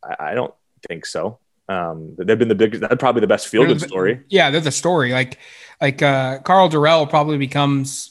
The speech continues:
Speaker 2: Pac-twelve coach of the year.
Speaker 1: Front
Speaker 2: Uh,
Speaker 1: runner.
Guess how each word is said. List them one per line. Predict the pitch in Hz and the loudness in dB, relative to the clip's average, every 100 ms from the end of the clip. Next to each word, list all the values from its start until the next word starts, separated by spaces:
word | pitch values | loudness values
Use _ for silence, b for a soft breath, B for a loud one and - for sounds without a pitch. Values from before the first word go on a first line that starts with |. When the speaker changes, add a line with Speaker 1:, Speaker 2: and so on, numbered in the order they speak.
| - | -4
Speaker 2:
Pac-twelve | 160 151 - 151 135 | -4 -2 0 0 0
coach | - 151 143 | 0 -2 -2
of | |
the | 131 | -4
year. | 123 147 165 120 117 - b b b | -2 2 4 2 0 -8 b b b
Speaker 1:
Front | - 127 | -2 0
Speaker 2:
Uh, | 123 | 2
Speaker 1:
runner. | 113 101 | 0 -2